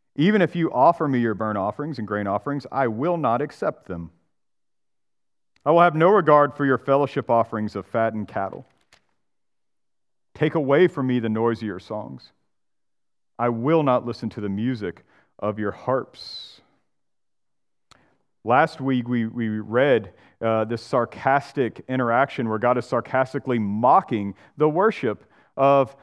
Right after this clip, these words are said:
uh, of the Israelites. Remember, he says, "Come on to, come on to Bethel and make your sacrifices and rebel. Come on to Gilgal, rebel even more. Keep doing what you want to do." Remember, he, that's the way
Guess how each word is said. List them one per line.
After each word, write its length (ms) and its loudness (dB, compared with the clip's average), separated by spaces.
uh, 200 4
of 240 4
the 120 2
Israelites. 360 2
Remember, 260 2
he 100 2
says, 380 2
"Come 220 -6
on 320 0
to, 280 0
come 140 -4
on 160 4
to 60 0
Bethel 540 0
and 160 0
make 180 0
your 80 -2
sacrifices 800 -2
and 160 -6
rebel. 440 -4
Come 180 0
on 180 6
to 60 0
Gilgal, 520 6
rebel 420 4
even 220 0
more. 340 4
Keep 180 -4
doing 160 4
what 160 0
you 60 -2
want 160 4
to 80 2
do." 200 0
Remember, 260 -4
he, 100 -4
that's 220 -6
the 80 -10
way 240 0